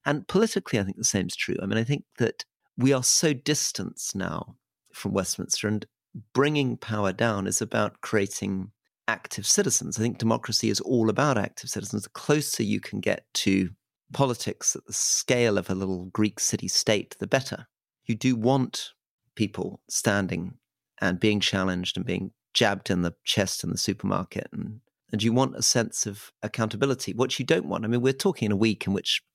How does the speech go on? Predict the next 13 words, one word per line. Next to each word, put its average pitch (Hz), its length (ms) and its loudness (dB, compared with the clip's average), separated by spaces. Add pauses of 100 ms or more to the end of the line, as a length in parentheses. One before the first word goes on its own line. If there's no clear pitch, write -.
(140)
you, 110 100 -2 (140)
as 110 180 -2
you 117 60 2
say, 123 140 2
the 104 40 2
post 107 260 0
office 92 180 -4
scandal, 101 240 -4
I - 20 0
mean, 117 120 0 (640)
so - 180 2
depressed - 840 0
by - 240 0